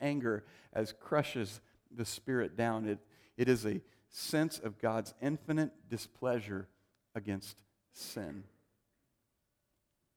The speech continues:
See, God doesn't hate you. God isn't angry with you.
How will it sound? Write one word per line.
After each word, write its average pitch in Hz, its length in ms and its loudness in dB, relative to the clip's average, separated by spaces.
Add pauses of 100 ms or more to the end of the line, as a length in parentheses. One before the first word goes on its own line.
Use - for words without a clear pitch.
(540)
See, - 140 -8
God 139 240 0
doesn't 151 340 -2
hate 104 220 -6
you. 80 180 -10 (2000)
God 120 180 2
isn't 143 260 0
angry 107 380 -2
with 107 260 -4
you. 135 180 0